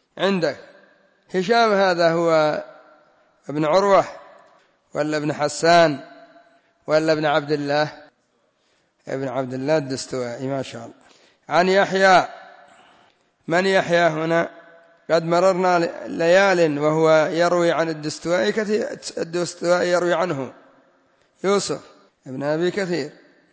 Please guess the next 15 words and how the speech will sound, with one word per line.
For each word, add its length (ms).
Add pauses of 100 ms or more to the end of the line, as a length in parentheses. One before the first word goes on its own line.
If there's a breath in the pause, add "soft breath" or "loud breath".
(880 soft breath)
عن 200
هلال 380
بن 120
أبي 280
ميمونة. 680 (1080 soft breath)
حدثنا 560
عطاء 360
بن 100
يسار 520 (960 soft breath)
أنه 320
سمع 360
أبا 140
سعيد 320
الخدري 580 (220)
قال: 440